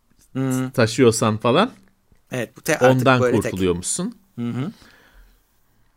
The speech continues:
Speaker 2: E, tamam hani
Speaker 1: Güzel.
Speaker 2: e-imzayı nerede kullanacağım bilmiyorum ama Ziraat Bankası'nda kullanacakmışım.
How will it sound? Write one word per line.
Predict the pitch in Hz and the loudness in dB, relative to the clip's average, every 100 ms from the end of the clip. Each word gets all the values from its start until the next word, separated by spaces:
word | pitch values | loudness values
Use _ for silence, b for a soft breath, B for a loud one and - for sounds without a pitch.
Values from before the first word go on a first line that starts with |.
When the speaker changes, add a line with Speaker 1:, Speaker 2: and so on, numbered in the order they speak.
| - | -12
Speaker 2:
E, | 277 | -6
tamam | - 254 143 104 | -2 0 2 0
hani | 113 113 107 98 98 50 50 50 50 - - - | 0 0 0 -2 -6 -10 -12 -14 -18 -20 -20 -10
Speaker 1:
Güzel. | - - - _ _ - | -4 -6 -6 _ _ -2
Speaker 2:
e-imzayı | 147 147 139 135 143 143 147 | 2 2 0 -2 0 2 2
nerede | 147 143 143 | 0 0 -2
kullanacağım | - 131 135 131 131 135 143 - _ _ _ _ _ _ _ _ _ - - | -2 -4 -2 -2 0 0 -2 -10 _ _ _ _ _ _ _ _ _ -20 -14
bilmiyorum | 117 139 135 123 101 101 | -2 2 2 4 4 2
ama | 180 185 196 117 | 2 2 0 0
Ziraat | 135 139 147 143 - | 0 2 2 0 -2
Bankası'nda | 127 127 139 147 135 135 | -2 0 -2 -2 -2 -2
kullanacakmışım. | 123 104 98 95 90 - 98 190 | -2 0 0 0 -2 -4 -6 -6